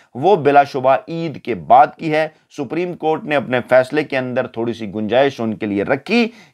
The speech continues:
कि अगर वो चव्वे-, चौवन दिनों का शेड्यूल पूरा करना चाहते हैं, तो थोड़े से मामलात को वो आगे ले जा सकते हैं चौदह और अठारह अप्रैल से, जो कि ज़्यादा से ज़्यादा जो वक्त है,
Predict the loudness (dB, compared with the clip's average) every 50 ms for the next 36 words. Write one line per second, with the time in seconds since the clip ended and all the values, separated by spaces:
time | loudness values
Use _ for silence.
0 | _ 2 2 2 4 4 4 4 4 4 2 0 -2 -2 -2 -2 -2 -2 -2 -2
1 | -2 -4 -4 -4 -6 -6 -6 -4 -4 -2 -2 -2 -2 -2 0 0 0 0 0 2
2 | 4 2 2 2 0 0 0 0 2 2 2 2 0 0 -2 -6 -4 -2 2 4
3 | 6 6 6 4 0 -4 -4 -4 -6 -4 -4 -4 -4 -4 -6 -6 -6 -6 -6 -8
4 | -10 _ _ _ _ -12 -12 -12 -12 _ -2 0 0 2 2 2 2 0 -2 -2
5 | 0 0 0 2 4 4 4 4 4 2 -2 -4 -2 -2 -2 -2 -6 _ _ _
6 | _ 0 2 2 2 2 2 0 0 0 0 2 4 4 4 2 0 -6 -8 -6
7 | -4 -4 -2 -4 -4 -4 -4 -2 0 2 2 2 2 2 0 -2 2 4 4 6
8 | 6 6 4 4 0 -4 -2 -2 -2 -2 -2 -4 -6 _ _ _ _ -8 -6 -4
9 | -4 -4 -4 2 4 6 6 6 6 6 6 4 4 2 -2 -4 0 0 0 2
10 | 2 0 -2 -2 -4 -4 -4 -4 -4 -4 -2 0 0 0